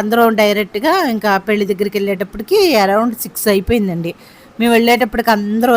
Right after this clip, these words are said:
రెడీ అయిపోయి చక్కగా వెళ్ళిపోయారనమాట. ఇంకా అంతే, ఎంతోమంది లేరు, కొంచెం మంది ఉన్నారు. మా అక్క వాళ్ళు ఉన్నారనమాట, అంటే పెళ్లి కొడుకు వాళ్ళ అమ్మ వాళ్ళు ఉన్నారు, అంతే అండి. ఇంకా మేము వెళ్ళేటప్పటికి అందరూ రెడీ అయిపోయారు.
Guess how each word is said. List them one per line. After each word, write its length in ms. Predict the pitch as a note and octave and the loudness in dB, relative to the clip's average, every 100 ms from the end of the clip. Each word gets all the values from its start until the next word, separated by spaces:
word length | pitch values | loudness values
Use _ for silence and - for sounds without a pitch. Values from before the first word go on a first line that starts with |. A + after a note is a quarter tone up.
| G3+ | 2
రెడీ 180 | G3 A3+ G#3+ | 2 2 2
అయిపోయి 460 | G#3 G3+ G3 F#3+ G#3 - | 0 -2 -2 -2 -4 -6
చక్కగా 400 | G3+ - F#3 G#3 F#3 G#3+ | -12 -12 -2 0 0 0
వెళ్ళిపోయారనమాట. 880 | A3 G#3 A3+ G3+ F3 F3+ F3 E3+ G#3+ F#4+ - - - - _ F#3+ G3+ | -2 0 2 2 0 -4 -8 -2 -2 -2 -8 -20 -20 -20 _ -16 -14
ఇంకా 220 | G3 A3+ F#3+ F3 E3 - _ - - | 0 2 4 0 -4 -16 _ -14 -4
అంతే, 140 | A#3+ | 0
ఎంతోమంది 500 | A#3+ G3 G#3+ B3 A#3+ G#3+ | 0 0 0 2 2 2
లేరు, 160 | G3+ C4 | 0 -2
కొంచెం 300 | C4 G#3+ F#3+ | -4 -4 -4
మంది 160 | G#3 G#3 | -2 -2
ఉన్నారు. 200 | G3 B3 | -2 2
మా 60 | A3 | 2
అక్క 140 | G3 - G#3+ | 0 0 2
వాళ్ళు 160 | G3+ F#3+ | 2 -2
ఉన్నారనమాట, 460 | F#3 F3+ F3 E3+ E3 | -4 -6 -8 -8 -8
అంటే 120 | G3 B3 | -8 -6
పెళ్లి 180 | G#3 G3 | -6 -4
కొడుకు 300 | G3+ G3 F#3+ C#4 C#4+ | -6 -6 -8 -4 -2
వాళ్ళ 140 | G3+ F#3 | 0 0
అమ్మ 140 | F#3+ F#3+ F3+ | -2 -4 -4
వాళ్ళు 220 | F3 A#3 G#4 - - - _ G3 | -6 -8 -10 -14 -20 -20 _ -10
ఉన్నారు, 280 | G3+ F3+ E3+ | -8 -8 -10
అంతే 180 | D#3 F3+ D#3+ | -10 -10 -10
అండి. 140 | D3 - _ _ _ _ - - - - | -12 -20 _ _ _ _ -20 -20 -20 -18
ఇంకా 140 | G3+ G#3+ G#3 | -6 -2 -2
మేము 120 | G3+ | -2
వెళ్ళేటప్పటికి 600 | G3 G3+ G3 F#3 F#3 F3+ - _ _ - | -2 -2 -4 -6 -10 -10 -14 _ _ -6
అందరూ 300 | G3 G3+ A3+ G3+ | -4 0 0 0
రెడీ 160 | F#3+ G#3 | 0 0
అయిపోయారు. 500 | G3+ F#3+ F#3 F3 D#3 | 0 -2 -4 -4 -6